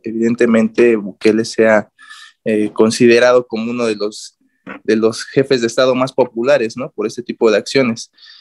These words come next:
Sin embargo, eh, de cierta forma, no comparto del todo el tratamiento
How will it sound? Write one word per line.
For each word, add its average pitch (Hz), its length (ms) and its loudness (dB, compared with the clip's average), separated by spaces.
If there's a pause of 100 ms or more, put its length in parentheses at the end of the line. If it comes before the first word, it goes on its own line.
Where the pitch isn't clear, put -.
Sin 120 280 0
embargo, 135 760 0
eh, 113 680 -4
de 110 100 -2
cierta 127 400 0
forma, 131 680 0 (920)
no 131 220 0
comparto 131 520 -6
del 107 180 -4
todo 120 420 0
el 104 360 -10
tratamiento 110 800 -2